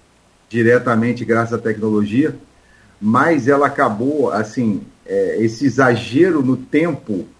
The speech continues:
de, de, de celular, no tempo de internet, no tempo dos jogos, né? Dos, dos jogos ele-, dos jogos de videogame e tal,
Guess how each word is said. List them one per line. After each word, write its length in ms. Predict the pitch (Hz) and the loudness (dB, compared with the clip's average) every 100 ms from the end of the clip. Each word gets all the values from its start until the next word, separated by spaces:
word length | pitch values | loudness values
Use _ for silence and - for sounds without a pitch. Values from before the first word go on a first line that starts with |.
| _ | _
de, 540 | - 87 95 107 95 - - _ _ _ _ - | -20 -16 -4 -2 -2 -6 -14 _ _ _ _ -6
de, 340 | 110 107 87 78 - - - | -2 0 -2 -8 -16 -20 -20
de 400 | 90 95 104 104 | -14 -2 2 2
celular, 1000 | 104 135 117 107 127 151 127 104 - - _ - | 2 2 4 4 4 4 4 0 -4 -16 _ -6
no 160 | 110 113 | -6 -4
tempo 500 | - 135 139 120 107 | 0 0 0 -4 -6
de 200 | 104 110 | -2 -2
internet, 720 | 107 101 101 120 143 123 - | 0 -2 0 0 2 2 0
no 140 | 120 | -2
tempo 280 | 117 139 139 | 0 0 0
dos 200 | 113 113 | -4 -4
jogos, 520 | 107 127 147 110 101 104 | 2 4 4 2 -4 -4
né? 220 | 120 127 | -2 -2
Dos, 300 | 98 98 - _ _ _ _ | -4 -8 -10 _ _ _ _
dos 160 | - 107 | -4 0
jogos 320 | 117 135 113 | 2 2 0
ele-, 220 | 123 113 | 0 0
dos 220 | 98 107 104 | 0 -2 0
jogos 380 | 127 123 113 | 0 0 -2
de 80 | 104 | -2
videogame 680 | 110 110 107 98 131 151 117 | -2 0 2 2 2 2 0
e 20 | |
tal, 440 | 107 135 151 113 | 0 0 -2 -4